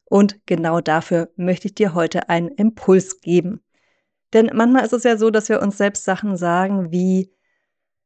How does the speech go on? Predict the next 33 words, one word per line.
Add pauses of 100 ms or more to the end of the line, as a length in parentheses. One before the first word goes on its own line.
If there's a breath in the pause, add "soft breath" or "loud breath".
(120)
"Jetzt
hab
ich
schon
eine
ganze
Weile
nichts
gemacht,
dann
brauche
ich
heute
auch
nichts
zu
tun,
die
Woche
ist
ja (100)
eh
gelaufen." (720)
Und
das
ist
so
ungefähr
dieselbe
Haltung,
wie
wenn
du